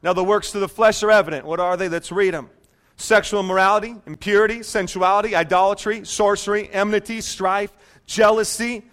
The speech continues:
fits of anger, rivalries, dissensions, divisions, envy,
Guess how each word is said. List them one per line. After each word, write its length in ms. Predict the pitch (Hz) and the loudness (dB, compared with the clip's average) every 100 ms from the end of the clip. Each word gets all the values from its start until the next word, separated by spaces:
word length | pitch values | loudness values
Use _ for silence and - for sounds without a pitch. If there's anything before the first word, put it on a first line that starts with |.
| _ | _
fits 380 | _ - 240 - | _ 0 0 2
of 160 | 208 196 | 0 2
anger, 560 | 196 214 220 254 262 _ _ _ _ - | 2 2 2 2 -4 _ _ _ _ -4
rivalries, 840 | 185 214 214 214 226 226 - - _ _ _ _ _ | 2 2 2 0 0 -4 -12 -20 _ _ _ _ _
dissensions, 1000 | 165 196 - 220 220 - 233 233 196 - - _ _ _ 139 | -4 -2 2 2 2 0 -2 -4 -10 -14 -18 _ _ _ -12
divisions, 1040 | 127 185 139 233 233 196 233 233 226 - - _ _ _ _ | -4 -4 0 0 0 0 -2 -2 -8 -12 -16 _ _ _ _
envy, 760 | 202 226 226 208 233 233 220 | 2 2 0 -4 -4 -6 -12